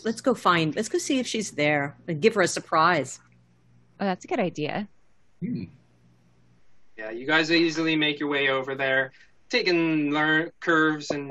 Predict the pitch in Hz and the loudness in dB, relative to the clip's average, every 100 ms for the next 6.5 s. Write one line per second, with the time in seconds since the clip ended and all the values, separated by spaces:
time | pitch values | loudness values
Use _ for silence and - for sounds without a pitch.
0 | - - - - 151 147 143 143 139 131 | -10 -10 -10 -4 -2 -2 -2 -6 -8 -10
1 | 123 117 110 - 131 120 120 113 117 117 | -10 -10 -12 -10 -8 -6 -8 -8 -6 -8
2 | - - - _ 117 113 131 175 190 226 | -10 -18 -20 _ -12 -10 -8 -8 -2 0
3 | 214 196 196 - 180 165 160 139 127 117 | 0 -2 -2 0 -2 -2 -4 -4 -4 -4
4 | 113 110 - 117 - 117 110 107 101 - | -6 -10 -10 -10 -6 -2 -2 -4 -12 -18
5 | _ - 110 104 101 98 98 101 - _ | _ -18 -16 -16 -14 -10 -10 -12 -18 _
6 | _ - - 107 101 | _ -20 -12 -12 -12